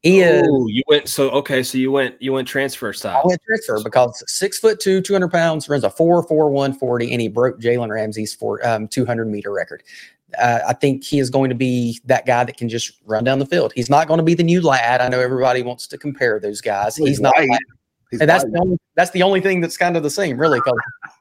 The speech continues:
Speaker 1: uh, Ladd's
Speaker 2: Yeah.
Speaker 1: more of a fifty guy. And, um, but yeah, no, I think London Humphreys is gonna come in. He's gonna help stretch that field. You know, maybe we didn't have that guy last year that could stretch it. So I like London Humphreys.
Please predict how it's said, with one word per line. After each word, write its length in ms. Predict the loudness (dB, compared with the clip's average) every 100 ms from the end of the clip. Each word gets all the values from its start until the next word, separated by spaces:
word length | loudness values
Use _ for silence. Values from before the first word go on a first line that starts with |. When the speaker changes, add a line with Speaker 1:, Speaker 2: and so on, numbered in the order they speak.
| -8
Speaker 1:
uh, 100 | -2
Ladd's 360 | 2 4 4 4
Speaker 2:
Yeah. 60 | 0
Speaker 1:
more 160 | -2
of 60 | -2
a 260 | _ -12 -10
fifty 160 | -6
guy. 240 | -4 -4 -6 _
And, 220 | -16 -10
um, 400 | -10 -10 -16 -20 -20 -10
but 120 | -2
yeah, 120 | 0 2
no, 100 | 2
I 60 |
think 220 | 2 2
London 260 | 0 0 0
Humphreys 320 | -2 -2 -6
is 100 | -4
gonna 160 | -6 -4
come 200 | -4 -2
in. 160 | -2
He's 180 | -2 -2
gonna 160 | -4 -2
help 160 | -2
stretch 360 | -2 -2 -2 0
that 180 | -2 -2
field. 320 | 0 0 -2
You 120 | -6 -6
know, 100 | -2
maybe 340 | -2 -2 -6
we 160 | -8 -6
didn't 160 | -6 -2
have 360 | 0 0 -2 -6
that 180 | -4
guy 160 | -4 -4
last 300 | -2 -4 -6
year 100 | -10
that 100 | -10
could 100 | -12
stretch 320 | -6 -4 -4
it. 120 | -8 -10
So 280 | -10 -10 -14 _ _ -2
I 60 |
like 160 | 0 0
London 320 | -6 -6 -6
Humphreys. 420 | -8 -8 -10 -12